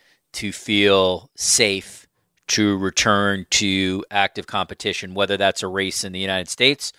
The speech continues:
whether that's a race in Canada, or whether that's a race in a country abroad?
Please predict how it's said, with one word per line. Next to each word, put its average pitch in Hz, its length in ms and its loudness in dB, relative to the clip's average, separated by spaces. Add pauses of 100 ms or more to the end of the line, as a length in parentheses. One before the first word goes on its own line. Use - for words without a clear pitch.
(320)
whether 101 180 -2
that's 95 240 0
a 92 60 -8
race 92 220 -6
in 90 60 -12
Canada, 123 500 4
or 95 200 -6
whether 98 240 2
that's 98 240 2
a 98 60 0
race 95 320 0
in 92 60 -8
a 90 40 -8
country 95 340 -4
abroad? 80 380 -6